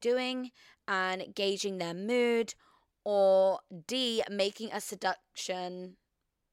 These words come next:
oh wait, making seduction a game of naughty, sexy talk. I think for me, I love kissing, and for me, I could just do that with someone,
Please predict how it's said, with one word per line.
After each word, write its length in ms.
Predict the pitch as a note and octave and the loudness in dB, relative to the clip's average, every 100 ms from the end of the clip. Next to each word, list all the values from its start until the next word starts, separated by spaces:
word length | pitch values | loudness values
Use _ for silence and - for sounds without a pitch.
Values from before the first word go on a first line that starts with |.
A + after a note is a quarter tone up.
| - | -4
oh 140 | G3+ | -2
wait, 180 | F3+ - | -2 -2
making 380 | G3+ B3 D4 C#4 | -4 -2 -2 -2
seduction 540 | A#3+ G3+ B3 - F#3+ D#3 | 0 2 0 -2 -4 -4
a 80 | |
game 380 | F3+ G3+ G3 F#3+ | -4 -2 -2 -2
of 160 | F#3+ F#3+ | -6 -8
naughty, 460 | F#3+ F#3 F#3 - | -6 -6 -6 -10
sexy 420 | F#3 G3 - - F#3 | -6 -6 -6 -10 -10
talk. 420 | E3+ D#3 - - _ - - - - - | -4 -4 -6 -12 _ -20 -20 -20 -2 6
I 100 | C#4+ | 6
think 160 | E4+ | 4
for 100 | D#4 | -2
me, 220 | A#3+ A#3 B3+ | -2 -2 4
I 440 | G#3 G#3+ A3+ A#3+ A3 | 4 4 2 -2 -2
love 640 | G3+ G3 F3+ F3 F3+ - - - | -6 -2 0 0 -2 -8 -20 -10
kissing, 760 | G3 F#3 F3+ E3+ F3 F#3 F#3+ - _ - | -10 -6 -6 -4 -6 -8 -12 -16 _ -6
and 500 | F3 F3 F3 F3 F3+ | -2 -2 -4 -8 -12
for 160 | - | -8
me, 260 | G3+ F#3 F#3 | -4 -2 -2
I 140 | F3 | -2
could 160 | - G#3 | -4 -6
just 300 | - F#3+ - | -8 -12 -10
do 180 | F#3 F3+ | -8 -8
that 300 | F3 F3+ - _ _ _ _ _ | -8 -8 -10 _ _ _ _ _
with 300 | F#3+ F#3 F3+ | -4 -4 -4
someone, 580 | - F3+ F3 F3 F#3 | -10 -8 -8 -10 -12